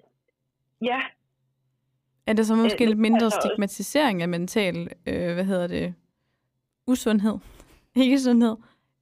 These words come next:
Speaker 2: Altså sådan, jeg tænker, at det er sådan, her i Danmark, så synes jeg godt nogle gange, det kan være sådan, i hvert fald i nogle kredse, at så tabuiserer man, eller stigmatiserer man det,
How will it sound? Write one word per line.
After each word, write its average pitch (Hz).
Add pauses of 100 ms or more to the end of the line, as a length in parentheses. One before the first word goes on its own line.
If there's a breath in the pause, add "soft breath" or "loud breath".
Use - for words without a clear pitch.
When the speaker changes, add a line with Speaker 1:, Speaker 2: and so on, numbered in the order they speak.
(180)
Speaker 2:
Altså 214
sådan, 208
jeg 202
tænker, 233
at 196 (440 soft breath)
det 214
er 214
sådan, 208
her 233
i 202
Danmark, 202
så 220
synes 233
jeg 214
godt 196
nogle 208
gange, 185
det 190
kan 190
være 190
sådan, 190
i 190
hvert 196
fald 202
i 196
nogle 190
kredse, 190
at 185 (340 loud breath)
så 214
tabuiserer 208
man, 170
eller 185
stigmatiserer 208
man 175
det, 190